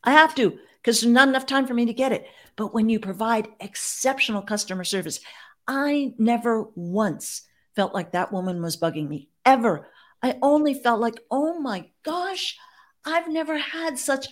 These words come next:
amazing client service in my life from anyone, from any company, network marketing or not." I was blown away. And so she inspired me to write this guide, How to Boost Sales, Increase Customer Retention, and Rank Advance Regularly.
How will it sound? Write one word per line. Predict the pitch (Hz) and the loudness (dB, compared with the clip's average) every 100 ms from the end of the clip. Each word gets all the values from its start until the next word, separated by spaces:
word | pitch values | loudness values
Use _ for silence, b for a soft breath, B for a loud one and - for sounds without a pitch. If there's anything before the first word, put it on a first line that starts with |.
| - | -2
amazing | 247 254 254 262 269 294 311 269 247 240 | 0 2 0 0 2 2 2 0 0 0
client | - 262 262 254 | 0 0 0 -2
service | 233 240 233 - B B B | 0 0 0 -4 B B B
in | 277 269 254 | 2 4 4
my | 254 254 | 4 4
life | 247 240 277 302 269 269 - B B | 4 4 4 4 4 0 -12 B B
from | 226 220 - | 0 0 0
anyone, | 262 277 285 254 254 254 | 4 6 6 6 4 2
from | 233 202 - - | -2 -4 -4 0
any | 262 294 294 | 4 4 2
company, | 262 240 226 220 | 0 0 0 0
network | 226 226 233 | 0 0 0
marketing | 220 214 220 202 | -2 0 2 2
or | 185 | 2
not." | 160 139 - _ _ _ _ _ _ - | 0 -2 -10 _ _ _ _ _ _ 2
I | 359 | 4
was | 254 | 4
blown | - 214 226 | 0 2 4
away. | 240 208 151 - b b | 4 4 2 -4 b b
And | 214 | -2
so | 233 | 0
she | - 311 | 0 -2
inspired | 285 - 277 247 | -2 0 2 2
me | 196 | 0
to | 190 | -2
write | 190 190 | 0 0
this | 196 190 | -2 0
guide, | 269 277 226 226 _ - | 2 2 0 -4 _ -6
How | 160 | -4
to | 165 | -2
Boost | 208 202 | -2 0
Sales, | 220 226 220 | 2 2 0
Increase | 220 220 226 | -2 -2 -4
Customer | - 233 226 233 | 0 -2 0 -2
Retention, | 226 233 226 226 | 0 -2 -2 -2
and | |
Rank | 220 226 | 0 0
Advance | 214 214 220 214 | 0 0 0 -2
Regularly. | 156 139 131 | -4 -4 -8